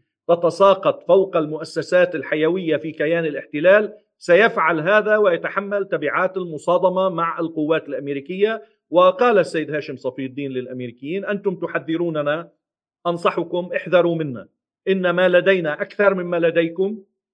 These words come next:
وما عندنا أقوى مما عندكم." وهو لم يقصد المعنويات فقط،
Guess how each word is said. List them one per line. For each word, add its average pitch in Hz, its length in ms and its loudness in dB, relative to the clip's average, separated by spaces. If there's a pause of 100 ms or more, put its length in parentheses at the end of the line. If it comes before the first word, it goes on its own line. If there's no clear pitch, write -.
(120)
وما 175 280 4
عندنا 208 680 -2 (220)
أقوى 208 340 4
مما 196 280 0
عندكم." 139 580 -4
وهو 170 240 2
لم 190 180 2
يقصد 175 300 -6
المعنويات 156 640 -4
فقط، 170 400 -6